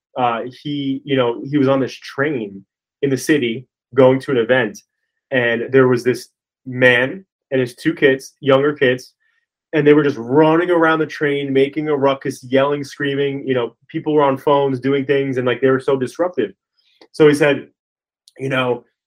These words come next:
this, this guy was just sitting there watching his kids, like, be disruptive, wasn't, like, controlling the kids. And, uh, he, you know, in his mind, he said, if,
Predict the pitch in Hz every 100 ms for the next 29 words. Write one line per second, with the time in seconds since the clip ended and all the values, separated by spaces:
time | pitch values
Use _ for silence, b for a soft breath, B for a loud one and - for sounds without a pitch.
0 | _ 143 139 - 147 - 143 151 151 123
1 | - 160 143 120 120 131 151 143 131 113
2 | 120 - - 120 110 131 139 - 180 120
3 | 113 113 127 147 147 143 _ - 135 131
4 | 127 135 139 139 117 123 - _ _ _
5 | _ _ _ - 156 151 147 143 - _
6 | - 160 160 180 175 147 139 143 123 135
7 | 156 147 131 139 127 139 131